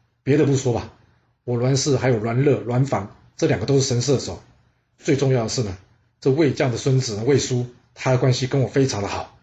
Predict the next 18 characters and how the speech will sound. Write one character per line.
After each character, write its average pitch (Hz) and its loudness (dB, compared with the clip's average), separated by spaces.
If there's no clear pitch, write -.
之 143 -4
前 113 -4
呢， 107 -8
他 - -4
只 123 0
要 135 4
有 98 -2
事， 113 -6
我 135 -6
都 135 0
是 131 -2
尽 135 0
全 117 0
力 131 0
去 127 -2
协 120 -2
助 117 -6
他。 107 -4